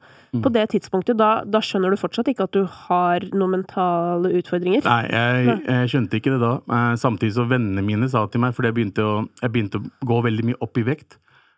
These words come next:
Speaker 1: Eh, eh, og jeg begynte å, eh, halsen min var liksom, jeg, jeg hosta veldig høyt, og de bare, «Du må til legen, liksom, det er et eller annet feil med deg.»
Speaker 2: Mm.
Speaker 1: En, en ting er at jeg ikke skjønte at det var noe feil med meg. En annen ting er at jeg mistet alle ekte vennene mine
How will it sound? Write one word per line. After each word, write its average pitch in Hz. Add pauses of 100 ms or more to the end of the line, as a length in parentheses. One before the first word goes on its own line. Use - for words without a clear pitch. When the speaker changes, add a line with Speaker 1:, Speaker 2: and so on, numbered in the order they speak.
(120)
Speaker 1:
Eh, 113 (420)
eh, 101 (120)
og 113
jeg 117
begynte 110
å, 107
eh, 110
halsen 107
min 123 (160)
var 113
liksom, 110
jeg, -
jeg 117
hosta 131
veldig 107
høyt, 123
og 110
de 113
bare, 107
«Du 82
må 104
til 117
legen, 101
liksom, 113
det 104
er 104
et -
eller 107
annet -
feil -
med 95
deg.» 156
Speaker 2:
Mm. 233 (520)
Speaker 1:
En, 123
en 139
ting 185
er 160
at -
jeg 156
ikke 156
skjønte 120
at 107
det 113
var 113
noe 117
feil 107
med 123
meg. 160 (260)
En 123
annen 104
ting 143
er 123
at 120 (260)
jeg 120
mistet 113 (640)
alle 110
ekte 120
vennene 104
mine 110